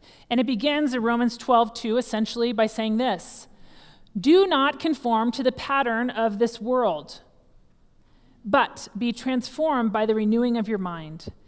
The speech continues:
Then you will be able to test and approve what God's will is, his good, pleasing, and perfect will. Do you hear the tension of that verse?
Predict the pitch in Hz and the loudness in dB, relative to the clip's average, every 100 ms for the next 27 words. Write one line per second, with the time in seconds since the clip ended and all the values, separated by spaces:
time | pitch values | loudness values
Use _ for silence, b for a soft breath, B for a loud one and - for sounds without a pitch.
0 | b b b b - 220 269 285 269 247 | b b b b -2 2 4 2 2 0
1 | 214 226 214 220 - - 240 - - 208 | 2 0 0 -4 -8 -8 -8 -8 -6 -6
2 | 202 - 226 196 190 190 190 180 180 196 | -6 -4 -4 -2 -4 -4 -4 -4 -4 -4
3 | 196 170 156 165 196 180 170 220 220 220 | -2 -4 -6 -8 -6 -6 -2 0 0 0
4 | 233 226 b b b b - 220 202 180 | -2 -8 b b b b -8 -4 -4 -6
5 | 185 180 185 - _ - 190 180 - 202 | -8 -8 -10 -14 _ -14 -10 -8 -8 -12
6 | 180 175 - 180 175 156 147 - _ _ | -12 -14 -14 -14 -10 -10 -10 -18 _ _
7 | b b b b b 226 208 285 285 - | b b b b b -2 2 4 2 0
8 | 254 294 - 294 302 220 214 220 185 202 | -2 -2 0 -2 0 0 2 0 0 0
9 | 214 277 - | 0 0 -4